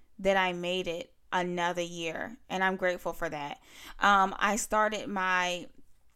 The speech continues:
um, internship, and my internship turned into a paid internship opportunity. I couldn't be more grateful for that because that is, like,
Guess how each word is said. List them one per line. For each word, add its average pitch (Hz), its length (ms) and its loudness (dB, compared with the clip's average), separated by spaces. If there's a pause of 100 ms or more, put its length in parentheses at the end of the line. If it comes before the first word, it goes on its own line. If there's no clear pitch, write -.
(340)
um, 190 300 2
internship, 185 840 -4
and 185 160 -4
my 180 120 -2
internship 208 560 -6
turned 202 200 -6
into 196 280 -4
a 180 40 0
paid 226 380 8
internship 180 580 -8
opportunity. 131 800 -6 (560)
I 214 80 2
couldn't 247 240 2
be 233 120 2
more 208 300 2
grateful 190 720 -2 (360)
for - 220 0
that 165 360 0
because 190 540 -2
that 202 240 2
is, 233 180 -2
like, 185 320 0